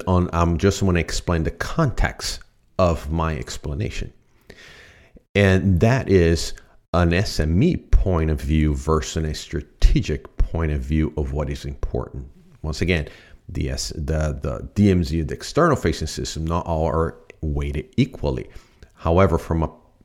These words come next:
from an, uh, operational and S M E perspective, they are absolutely right. Those are the most vulnerable system because they are the most exposed, uh, to the internet,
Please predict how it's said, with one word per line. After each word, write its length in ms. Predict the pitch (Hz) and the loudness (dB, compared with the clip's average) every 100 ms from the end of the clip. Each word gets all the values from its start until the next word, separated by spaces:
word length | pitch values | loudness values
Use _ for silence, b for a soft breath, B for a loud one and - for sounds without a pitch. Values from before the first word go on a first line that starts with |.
| - | -8
from 240 | 85 78 | -4 -2
an, 180 | 78 76 - | -2 -4 -6
uh, 220 | 78 76 - | -4 -2 0
operational 680 | 92 - 87 104 - 82 78 | 2 4 6 6 4 -2 -2
and 100 | 76 | -4
S 200 | 76 - | -4 0
M 60 | |
E 60 | 101 | 0
perspective, 680 | 117 69 - 64 - 60 - B B B - | 0 -6 -6 -8 -6 -10 -10 B B B 0
they 120 | 95 | 4
are 140 | 98 | 4
absolutely 540 | 87 - 98 107 104 82 | 2 2 2 4 4 4
right. 280 | 73 69 69 | 2 0 4
Those 240 | 101 101 | 4 6
are 60 | 95 | 2
the 140 | 85 | 2
most 300 | 82 76 - | 0 -2 -6
vulnerable 720 | 73 67 87 165 220 95 76 | -8 0 2 4 4 2 2
system 680 | 67 - 69 - 78 69 71 | 0 -4 -6 -6 -6 -4 -4
because 480 | 65 - 73 80 76 | -4 -2 -2 -2 -2
they 140 | 80 | 0
are 180 | 80 80 | 0 0
the 120 | 71 | 0
most 280 | 76 73 - | -2 -4 -6
exposed, 1040 | 80 - - - - 160 110 78 64 - - B B B B - | -6 -2 0 0 0 2 4 2 0 -6 -8 B B B B -2
uh, 220 | 87 82 | 2 2
to 180 | - 87 | 2 2
the 140 | 78 | 2
internet, 640 | - 113 104 82 65 71 | 4 4 6 2 -2 -6